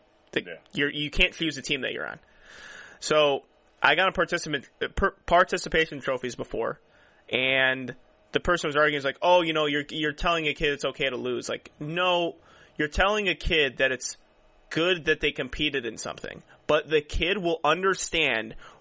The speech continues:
Speaker 1: what that trophy is. It says participation trophy on it. They know the difference between participation trophy and first place.
Speaker 2: Yeah.
Speaker 1: They understand that.
Speaker 2: I'm
Speaker 1: And
Speaker 2: the
Speaker 1: when I
Speaker 2: type
Speaker 1: was a kid,
Speaker 2: I
Speaker 1: when I got a particip-, participation trophy, I just fucking, like,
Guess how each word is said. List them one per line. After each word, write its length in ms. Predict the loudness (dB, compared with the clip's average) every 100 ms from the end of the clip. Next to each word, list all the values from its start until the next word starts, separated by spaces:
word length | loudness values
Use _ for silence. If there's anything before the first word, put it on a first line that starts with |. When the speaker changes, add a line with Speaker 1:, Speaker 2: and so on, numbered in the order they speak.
| -2
Speaker 1:
what 260 | 2 4
that 160 | 4 2
trophy 380 | 0 -2 -2 -4
is. 400 | -4 -6 -8 -14 -18 _ _ _ -2
It 180 | 0 4
says 220 | 4 4
participation 760 | 4 2 2 -2 0 0 0 -2
trophy 380 | -4 -4 -4 -6
on 120 | -6
it. 100 | -10 -14 -18 -18 -20 -2
They 180 | 2 4
know 200 | 6 6
the 100 | 6
difference 400 | 6 4 4 0
between 320 | -2 -2 -4
participation 840 | 0 0 2 -2 -2 0 -2 -2
trophy 460 | -4 -2 -2 -6 -8 -12 -20 _ -2
and 340 | 2 2 2
first 360 | 0 0 0 0
place. 460 | 0 0 -4 -14 -16 _ _ _ _ -10
Speaker 2:
Yeah. 100 | 2
Speaker 1:
They 120 | 4 4
understand 680 | 2 0 -2 0 0 0
that. 200 | -4 -8 -16 _ _ _ _ _ _ _ -2
Speaker 2:
I'm 140 | 2 6
Speaker 1:
And 100 | 6
Speaker 2:
the 40 |
Speaker 1:
when 80 | 8
I 40 | 10
Speaker 2:
type 60 |
Speaker 1:
was 120 | 8
a 60 | 6
kid, 160 | 4 4
Speaker 2:
I 40 |
Speaker 1:
when 80 | 6
I 80 | 6
got 160 | 8
a 20 | 6
particip-, 640 | 4 2 0 -4 -8 -14 -14 0
participation 680 | 4 4 2 0 2 0 0
trophy, 380 | -2 -2 -4 -4
I 80 | -4
just 160 | -2
fucking, 380 | -2 0 -2 -4
like, 220 | -4 -6